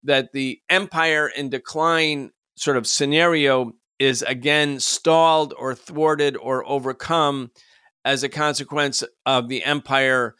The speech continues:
sort of fighting back and being victorious if it can be. That's their perspective.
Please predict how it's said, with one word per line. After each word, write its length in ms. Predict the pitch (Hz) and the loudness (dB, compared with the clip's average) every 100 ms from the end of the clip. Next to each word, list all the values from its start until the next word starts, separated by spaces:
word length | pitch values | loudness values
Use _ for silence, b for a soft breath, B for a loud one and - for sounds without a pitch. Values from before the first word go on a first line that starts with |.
| _ | _
sort 180 | - 135 | -4 -2
of 60 | 123 | 0
fighting 440 | - 151 147 143 | 2 2 2 0
back 440 | 139 147 135 110 - _ _ _ _ | 2 2 2 -2 -8 _ _ _ _
and 280 | 131 131 127 | -2 -2 -2
being 280 | 123 135 123 | -4 -4 -6
victorious 760 | 123 - 156 151 147 117 107 - | -8 -6 0 2 2 0 -2 -4
if 200 | 123 123 | -6 -6
it 100 | 117 | -4
can 260 | 143 143 | -2 -2
be. 200 | 113 110 | -2 -6
That's 360 | 95 160 196 - | 2 2 2 0
their 200 | 196 185 | 0 0
perspective. 580 | 170 151 175 156 214 | -4 -2 -2 -2 -8